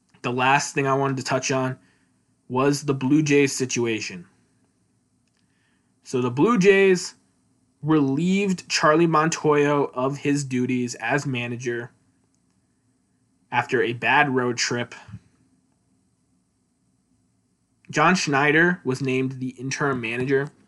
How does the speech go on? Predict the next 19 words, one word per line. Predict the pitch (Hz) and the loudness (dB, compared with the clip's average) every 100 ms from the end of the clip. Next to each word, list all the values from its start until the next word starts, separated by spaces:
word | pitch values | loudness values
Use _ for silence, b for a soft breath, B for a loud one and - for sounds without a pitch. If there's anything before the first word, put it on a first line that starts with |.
| _ - _ _ _ _ _ _ _ _ _ _ | _ -20 _ _ _ _ _ _ _ _ _ _
This | 175 202 | 0 0
Blue | 214 240 | 0 2
Jays | 208 190 | 4 2
team, | - 165 151 147 139 | 2 0 0 -2 -2
despite | 131 - 151 165 175 - | -4 0 4 4 4 2
having | 160 156 147 | 2 4 0
multiple | 131 143 156 160 147 | 2 0 0 0 0
home | - 135 | 0 -4
stadiums, | 123 - 147 170 180 175 175 170 165 b b - | -6 0 4 4 6 4 4 2 -2 b b -6
despite | 139 - 156 147 - | -6 -2 0 0 0
being | 143 147 139 | -2 0 -2
a | 131 123 | -4 -2
very | 123 156 156 | 2 4 4
young | 139 127 123 170 | 2 -4 0 0
squad | 185 - 170 165 170 180 175 | 0 -2 2 6 6 4 2
with | 139 131 | 0 -4
a | |
bunch | 120 135 131 135 | -4 -6 -4 -2
of | 123 120 - | -2 -4 -10